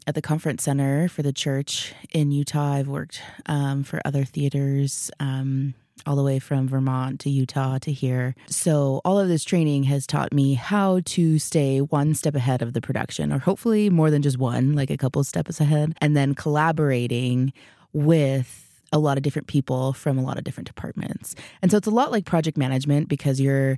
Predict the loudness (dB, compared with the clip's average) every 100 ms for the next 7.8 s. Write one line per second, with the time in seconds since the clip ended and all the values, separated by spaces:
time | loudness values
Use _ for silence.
0 | -6 -20 _ 0 2 2 0 0 0 2
1 | 2 2 2 2 2 0 0 -2 0 -2
2 | 0 0 -2 -6 -4 -2 0 0 0 -2
3 | -2 0 0 0 0 0 0 -2 0 0
4 | 0 -2 0 2 4 2 2 0 2 2
5 | 2 0 -2 0 -2 0 -2 0 0 0
6 | 0 0 0 -2 -2 -2 0 -2 -4 -10
7 | -14 -14 0 2 4 2 0